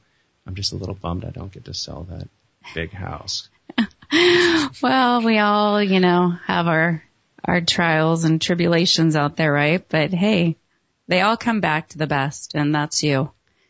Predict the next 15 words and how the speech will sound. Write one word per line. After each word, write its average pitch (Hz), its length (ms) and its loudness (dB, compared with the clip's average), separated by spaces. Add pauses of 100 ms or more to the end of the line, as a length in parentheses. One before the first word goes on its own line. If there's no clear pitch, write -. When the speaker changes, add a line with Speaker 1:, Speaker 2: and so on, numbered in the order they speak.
(120)
Speaker 1:
Oh, 110 1080 -2
thank 117 160 -4
you 135 60 -2
so 143 140 0
much. 107 640 -4
<laughs> - 40 -8 (800)
Speaker 2:
Right? 247 380 0 (240)
<laughs> - 80 2 (840)
You 202 140 4
know 185 180 4
it 175 140 0
to - 100 -2
be 160 160 2
true, 143 440 0
so. 151 440 -2